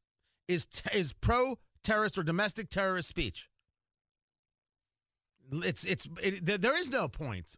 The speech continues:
Ari. There is no point. There is no point to see. She's making, she's creating a world in which she is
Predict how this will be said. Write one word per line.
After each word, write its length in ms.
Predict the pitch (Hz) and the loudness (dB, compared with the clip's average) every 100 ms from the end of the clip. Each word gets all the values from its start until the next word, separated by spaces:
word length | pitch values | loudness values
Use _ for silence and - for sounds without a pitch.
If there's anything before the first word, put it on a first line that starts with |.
| - | -4
Ari. 360 | 127 185 269 - - | 0 0 -2 -6 -4
There 160 | 247 381 | 0 0
is 80 | 359 | 2
no 180 | 349 | 0
point. 340 | 302 285 285 240 - | 2 2 2 -2 -2
There 140 | 262 | 2
is 100 | 285 | 2
no 140 | 240 269 | 2 0
point 300 | 233 262 214 | 2 0 0
to 60 | 202 | 0
see. 460 | - 359 349 92 - _ _ | 0 2 -2 -4 -10 _ _
She's 380 | - - 262 175 | -4 0 2 0
making, 460 | 196 247 - 294 262 | 2 0 0 -6 -4
she's 280 | - 226 - | -2 0 -2
creating 580 | - 208 214 277 311 | -2 -4 -2 -2 -2
a 100 | 302 | -4
world 420 | 254 196 160 160 - - | -2 0 2 0 -4 -10
in 200 | - 185 | -2 0
which 160 | 185 170 | 2 2
she 320 | - - 285 | 2 2 0
is 200 | 294 180 | 0 -2